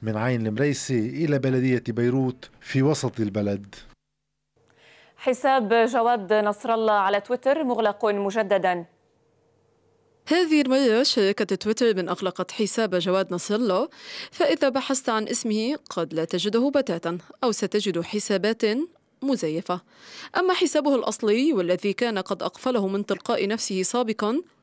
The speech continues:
Speaker 3: ومن ثم أعاد فتحه بتغريدة قال فيها: "السلام عليكم، بعدني هون يا عمي، اليوم بات سسبندد"، أي معلق، وهي الرسالة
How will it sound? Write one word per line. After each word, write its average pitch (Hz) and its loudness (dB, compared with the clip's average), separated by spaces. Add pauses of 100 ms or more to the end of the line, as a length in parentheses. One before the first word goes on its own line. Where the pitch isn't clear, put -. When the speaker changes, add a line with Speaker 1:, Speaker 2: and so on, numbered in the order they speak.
(140)
Speaker 3:
ومن 226 2
ثم 170 -4 (240)
أعاد 196 -2
فتحه 190 -2
بتغريدة 202 0
قال 196 -2
فيها: 220 -2 (400)
"السلام 294 0
عليكم، 175 -4 (420)
بعدني 185 -2
هون 196 0
يا 175 -2
عمي، 220 0 (380)
اليوم 311 2 (160)
بات 185 -2
سسبندد"، 190 -2 (420)
أي 185 0
معلق، 214 0
وهي 311 4
الرسالة 277 2